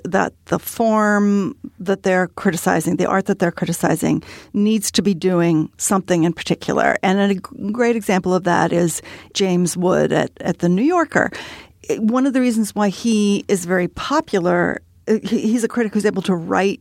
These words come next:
books of criticism where he talks about what the novel should be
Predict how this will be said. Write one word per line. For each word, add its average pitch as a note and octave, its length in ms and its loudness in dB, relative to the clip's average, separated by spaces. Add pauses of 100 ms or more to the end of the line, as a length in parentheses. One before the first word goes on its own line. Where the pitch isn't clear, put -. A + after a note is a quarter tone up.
(160)
books F3+ 500 -4
of - 200 -2
criticism F3 760 2 (720)
where G3 220 -2
he F3 120 -2
talks F#3 260 -2
about E3+ 200 0
what F3+ 180 -2
the F#3 80 0
novel F3 340 0
should E3 300 -2
be F3+ 440 2